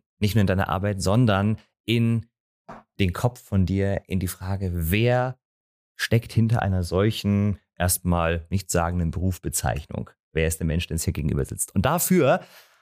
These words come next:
haben wir dir einen Lebenslauf verfasst, den ich dir jetzt hier gerade rüberreiche.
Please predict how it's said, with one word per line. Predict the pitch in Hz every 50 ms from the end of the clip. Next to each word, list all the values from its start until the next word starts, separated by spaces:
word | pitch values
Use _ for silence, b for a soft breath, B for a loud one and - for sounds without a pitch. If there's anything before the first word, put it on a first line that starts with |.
| B B
haben | - 110 123 147 170 175 151 131 113 98
wir | 85 82 85 78
dir | 76 76 80 90 - - -
einen | 110 104 104 104 98 92 - _ _ _
Lebenslauf | 76 78 98 143 175 160 143 - - 101 87 80 80 78 - - _ _ _ _ _
verfasst, | - - 90 - - 101 127 143 - - - - - _ _ _ -
den | 98 104
ich | 95
dir | 104 107
jetzt | 98 87 -
hier | 120 117
gerade | 107 98 95 95 98 95
rüberreiche. | 107 135 151 143 95 73 71 76 87 - - 135 151